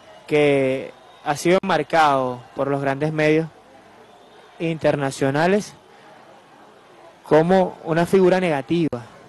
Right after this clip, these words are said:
pero que Hugo Chávez de forma valiente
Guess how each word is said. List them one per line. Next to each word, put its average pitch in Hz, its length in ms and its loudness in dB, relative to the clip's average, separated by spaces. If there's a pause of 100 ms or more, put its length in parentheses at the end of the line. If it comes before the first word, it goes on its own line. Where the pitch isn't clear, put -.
(580)
pero 143 460 4 (440)
que 147 120 4
Hugo 151 200 6
Chávez 180 320 4
de 147 100 4
forma 160 320 2
valiente 208 720 2